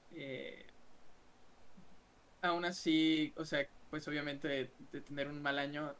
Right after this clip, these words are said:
sí tienes pues como que saber cómo recuperarte. Y sí, o sea, sí es cuestión como de que, eh, corrija e-, esos errores, pero yo creo que es muy capaz. O sea, creo que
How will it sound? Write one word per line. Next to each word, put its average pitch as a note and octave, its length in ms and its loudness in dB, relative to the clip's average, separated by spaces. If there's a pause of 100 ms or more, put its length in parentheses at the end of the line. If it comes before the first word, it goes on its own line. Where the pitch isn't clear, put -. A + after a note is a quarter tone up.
(520)
sí - 160 -10
tienes C#3 380 -6
pues - 180 -12
como D3 280 -14
que - 260 -10
saber C3 440 -6
cómo C#3 220 -8
recuperarte. C3+ 640 -8 (640)
Y C3+ 640 -4 (160)
sí, B3 420 -4
o E3 100 -4
sea, D3+ 340 0 (500)
sí - 180 -2
es D#3+ 100 0
cuestión E3+ 380 -2
como D#3 460 -2
de C3 220 -6
que, C3 300 -6
eh, B2+ 60 -6 (720)
corrija C#3 720 0
e-, C#3+ 180 -8
esos D#3 300 -8
errores, D#3 400 -2 (580)
pero C#3+ 480 6 (220)
yo A#3 120 -2
creo B3 120 -2
que A#3+ 60 -6
es G3 60 -4
muy D#3+ 160 -2
capaz. - 400 -6 (200)
O F3 60 -8
sea, C3+ 380 -6 (320)
creo E3+ 160 2
que F3+ 320 2